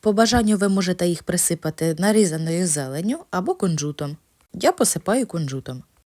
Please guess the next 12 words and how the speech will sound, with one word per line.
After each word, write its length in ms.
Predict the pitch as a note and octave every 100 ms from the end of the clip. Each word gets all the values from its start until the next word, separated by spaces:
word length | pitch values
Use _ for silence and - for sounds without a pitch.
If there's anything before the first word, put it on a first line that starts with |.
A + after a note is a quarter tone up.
| _
Відправляємо 640 | F#3 F#3 A#3 B3 C4 A3+ G#3+
випікатися 640 | G3 G3 F#3+ G3 E3+ -
в 60 | D#3+
розігріту 600 | F3+ D#3 D#3+ F3 E3+ D3+
духовку 480 | D3 - A3+ D#4+ C#4
до 120 | F3+
ста 240 | F3 F#3
вісімдесяти 680 | C4 - F3 D#3+ D#3+ - A3
градусів. 680 | F#3 C3+ C3+ C#3 - C#3 - _ -
Випікайте 600 | E3 F#3+ - D4+ F#4 B3+
до 140 | G3
готовності. 760 | G#3 F#3+ D#3 C#3+ C#3 - -